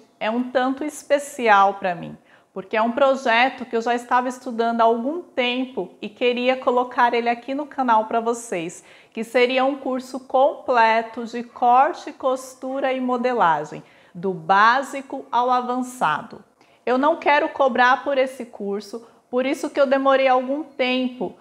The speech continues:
para organizar as aulas e poder publicá-las aqui no canal pra vocês. Recebi propostas de algumas empresas para que eu gravasse algumas aulas pra vocês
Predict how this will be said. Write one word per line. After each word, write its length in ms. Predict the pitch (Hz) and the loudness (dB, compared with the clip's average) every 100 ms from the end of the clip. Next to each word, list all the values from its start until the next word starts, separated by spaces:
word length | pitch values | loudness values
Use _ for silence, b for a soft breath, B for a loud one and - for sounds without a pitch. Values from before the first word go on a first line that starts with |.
| b _ | b _
para 240 | 226 233 247 | 4 4 4
organizar 640 | 247 247 247 247 240 226 | 0 -2 -2 0 2 2
as 220 | 233 226 | 2 0
aulas 540 | 196 190 202 208 220 - | 2 4 4 0 -6 -10
e 120 | 233 | -12
poder 440 | 233 262 254 262 262 | -4 -2 0 0 -4
publicá-las 1000 | 285 311 311 - 254 233 233 233 247 - | -8 -6 -8 -4 2 4 4 2 -4 -6
aqui 300 | 226 240 - | -6 -6 -8
no 120 | 220 | -8
canal 380 | 220 185 202 185 | -6 -2 0 0
pra 160 | 190 196 | -2 -4
vocês. 640 | 208 202 - - - - _ _ _ _ | -4 -8 -12 -14 -20 -20 _ _ _ _
Recebi 600 | 254 233 233 262 247 285 | 2 2 4 2 2 -4
propostas 960 | 285 285 285 233 220 220 - - 269 254 | 0 0 4 6 6 4 0 -2 -2 0
de 60 | |
algumas 540 | 240 233 254 285 294 294 | -2 0 -4 -4 -6 -6
empresas 800 | 285 277 226 214 220 220 240 - b _ | -10 -6 0 2 2 -2 -8 -10 b _
para 240 | 254 254 | 0 0
que 120 | 262 | 0
eu 120 | 302 294 | -2 2
gravasse 760 | 302 320 277 254 262 269 - | 2 2 4 4 4 2 -2
algumas 540 | 254 240 254 285 262 233 | -4 -2 -2 -2 -2 2
aulas 840 | 226 240 240 190 160 160 - _ _ | 4 6 4 0 -2 -6 -18 _ _
pra 160 | 202 196 | -2 -2
vocês 680 | 202 196 - 214 233 254 | -2 -8 -2 0 0 -4